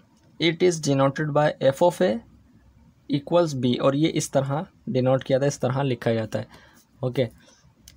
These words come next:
अब उसके बाद एग्जांपल देख लें। वो कह रहे हैं कि let A जो है उसका ए सेट है आपके पास ए कॉमा बी कॉमा सी, और बी सेट है वन, टू, थ्री और फ़ोर। ठीक हो गया,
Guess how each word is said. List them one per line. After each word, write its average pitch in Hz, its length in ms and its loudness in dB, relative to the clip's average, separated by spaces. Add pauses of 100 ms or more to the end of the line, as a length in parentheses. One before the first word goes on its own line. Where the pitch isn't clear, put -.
(340)
अब - 60 -2
उसके 139 240 0
बाद 160 220 4
एग्जांपल 139 500 2
देख 143 160 2
लें। 147 200 -4 (1040)
वो 151 60 2
कह 160 140 2
रहे 165 180 6
हैं 180 120 2 (120)
कि 180 360 4
let 131 340 0
A 170 320 2 (1300)
जो 139 220 0
है 147 200 4
उसका 156 260 0
ए 156 420 2 (340)
सेट 143 340 0
है 156 60 2
आपके 143 140 2
पास 143 160 0
ए 147 360 2
कॉमा 135 260 2
बी 135 200 0
कॉमा 131 240 -2
सी, 156 260 -6
और 139 140 0
बी 139 200 0
सेट 143 260 0
है 151 60 2
वन, 139 420 0
टू, 135 320 -2
थ्री 139 240 -2
और 143 220 4 (100)
फ़ोर। 110 320 -2 (300)
ठीक 165 120 0
हो 165 80 6
गया, 123 140 0